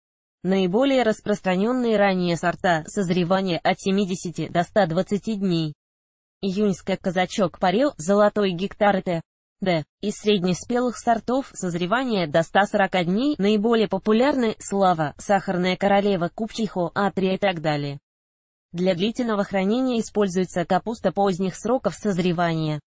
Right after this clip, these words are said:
Чаще всего огородники выращивают следующие сорта: агрессор, амагер, колобок,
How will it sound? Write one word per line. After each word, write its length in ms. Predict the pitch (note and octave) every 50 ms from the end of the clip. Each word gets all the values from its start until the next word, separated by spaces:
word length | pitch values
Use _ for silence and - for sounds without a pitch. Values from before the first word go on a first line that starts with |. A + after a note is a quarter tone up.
| _ _ _ _ _
Чаще 320 | - - A3 G#3 - A3 G3+
всего 320 | - - A3+ G3+ G3+ G#3
огородники 640 | G3 F3 F#3+ F#3+ G3 G3+ F#3+ E3 F3+ F#3+ G3 - F#3+
выращивают 580 | F3 F#3+ F#3+ F3 E3 - - F3 F3+ E3+ -
следующие 600 | - - G#3 A#3 C4 B3+ G3+ A3 G3 - - F#3 E3+
сорта: 420 | - E3+ E3+ - - G#3 F#3 F3 -
агрессор, 580 | - G3+ F3+ F#3 F3+ E3+ D#3+ D#3 - - G3+ - -
амагер, 460 | G3 F#3+ F#3+ F#3+ F3+ E3 E3+ E3+ E3+ -
колобок, 580 | - B3+ C4 B3+ A#3 E3+ E3+ E3 D#3 - -